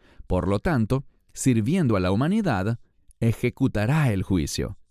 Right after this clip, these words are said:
Eso es lo que dicen estos versículos. El juicio es algo bueno, trae orden. Y si no hay juicio, hay anarquía, caos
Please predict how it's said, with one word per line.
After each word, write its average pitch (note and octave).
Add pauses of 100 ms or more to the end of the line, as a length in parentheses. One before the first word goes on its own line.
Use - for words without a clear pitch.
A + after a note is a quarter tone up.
(440)
Eso G3+
es -
lo F3
que C#3+
dicen B2
estos G#2
versículos. G#2+ (400)
El A#2
juicio C#3
es B2+
algo F2+
bueno, G2 (260)
trae D#3+
orden. F2 (300)
Y A2
si C3+
no A#3+
hay B2+
juicio, G2+ (340)
hay A#2+
anarquía, C#3 (320)
caos G#2